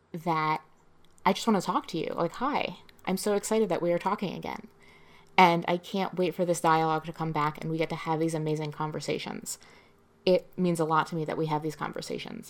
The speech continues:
I, I just don't want to lose that. And so I am willing to talk to my microphone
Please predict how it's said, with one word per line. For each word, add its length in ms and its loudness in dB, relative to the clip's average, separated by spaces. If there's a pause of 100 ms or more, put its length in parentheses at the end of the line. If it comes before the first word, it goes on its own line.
(140)
I, 320 -2 (180)
I 100 2
just 280 -6
don't 320 -2
want 220 -4
to 480 -4 (320)
lose 380 -2
that. 300 0 (440)
And 200 6
so 420 0 (220)
I 200 2
am 500 0
willing 380 2
to 240 -2 (400)
talk 380 2
to 80 -2
my 160 2
microphone 760 -4